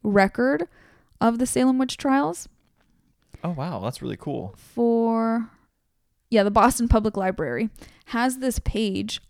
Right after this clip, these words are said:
Speaker 1: on the Salem witch trials where it's really interactive and you can learn about the accusers, the accused, the places, the descendants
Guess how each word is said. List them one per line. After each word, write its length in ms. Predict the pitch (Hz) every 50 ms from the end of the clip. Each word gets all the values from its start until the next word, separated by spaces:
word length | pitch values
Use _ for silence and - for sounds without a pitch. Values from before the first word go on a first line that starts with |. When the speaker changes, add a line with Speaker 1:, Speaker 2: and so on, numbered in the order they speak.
| _ -
Speaker 1:
on 200 | 208 208 220 233
the 80 | 240 233
Salem 320 | - - 226 226 226 214
witch 220 | 202 202 196 - -
trials 380 | - - 240 247 254 269 254 -
where 320 | 214 220 208 208 202 196 -
it's 140 | 220 202 202
really 280 | 214 226 233 240 -
interactive 840 | - 220 208 202 190 185 190 196 - - 240 226 220 220 220 220 233 -
and 160 | - 196 196
you 80 | 196 190
can 180 | - 208 196 190
learn 160 | 185 185 180
about 260 | 180 180 - - -
the 120 | - 139
accusers, 680 | 139 208 - - 269 294 294 262 277 269 262 254 240 -
the 120 | 202 190
accused, 560 | - - - - 254 254 247 247 247 240 226
the 80 | - 196
places, 540 | - - 226 233 220 - - 226 226 214 -
the 120 | - 190
descendants 1000 | 185 185 190 - - - 170 180 196 214 254 269 277 311 311 - - - - -